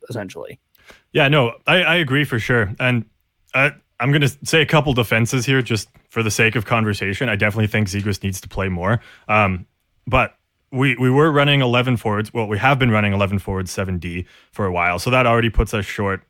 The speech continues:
Speaker 2: on forwards and kind of fudges up the lines. Uh, but then Troy Terry was out pretty early at, s-, at some point in the first period.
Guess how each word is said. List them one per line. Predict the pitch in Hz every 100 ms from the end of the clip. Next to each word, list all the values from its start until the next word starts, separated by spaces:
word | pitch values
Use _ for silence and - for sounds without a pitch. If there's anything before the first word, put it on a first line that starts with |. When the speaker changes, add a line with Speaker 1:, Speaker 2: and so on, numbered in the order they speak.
| -
Speaker 2:
on | 98
forwards | 92 95 90 92
and | 95
kind | 107 98
of | - _ _ -
fudges | - 101 101
up | 104 92
the | 95
lines. | 90 98 139 143 - - -
Uh, | 113
but | 110
then | 135 156
Troy | - 143
Terry | - 113 107
was | 98 90
out | 90 87 _
pretty | 117 98
early | 82 90 87
at, | 87
s-, | 85 -
at | 98
some | - 104
point | 95 107 95
in | 90
the |
first | - 95 87
period. | - 92 90 85